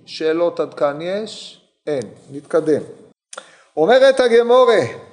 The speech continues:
אמר רב, גדולה הכנסת אורחים מהקבלת פני שכינה.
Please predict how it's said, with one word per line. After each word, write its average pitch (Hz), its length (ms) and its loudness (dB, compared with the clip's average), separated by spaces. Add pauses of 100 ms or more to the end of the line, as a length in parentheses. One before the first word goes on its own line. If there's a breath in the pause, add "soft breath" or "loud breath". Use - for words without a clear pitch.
אמר 208 440 2
רב, 214 300 4
גדולה 185 420 2
הכנסת 214 500 -2
אורחים 202 320 -4
מהקבלת 190 640 2
פני 202 320 -4
שכינה. 190 600 0